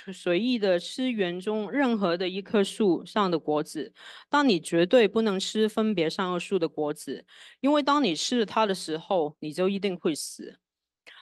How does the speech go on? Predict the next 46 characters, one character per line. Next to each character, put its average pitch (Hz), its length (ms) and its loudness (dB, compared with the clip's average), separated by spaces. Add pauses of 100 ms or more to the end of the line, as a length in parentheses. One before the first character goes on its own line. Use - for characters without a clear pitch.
(120)
那 415 120 4
主、 190 340 -2
主 202 160 4
耶-， 294 260 4
主， 165 420 4 (260)
神 202 360 2
是 330 120 0
当 320 280 2
时 196 440 0 (340)
给 175 200 2
了 175 140 2
亚 160 200 2
当 208 200 -2
和 226 80 0
夏 233 240 0
娃 175 120 2
是 190 160 -6
两 170 220 -6
个 147 140 -8
命 175 260 -2
令： 160 320 -2
是 277 260 -2
一， 269 280 2
他 269 240 0
就， 262 180 -2 (440)
他 330 120 2
就 359 120 4
可 190 320 2
以 202 260 0
随 170 240 0
意 214 120 0
的 202 140 2
吃 226 360 0
伊 208 140 -2
甸 226 200 0
园 175 220 -2
里 170 140 -2
的 147 260 -2
任 208 220 2
何 160 220 -2
一 175 100 -6
棵 185 180 -2
树 190 220 -2
的 165 100 4
果 113 260 -4
子； - 360 -10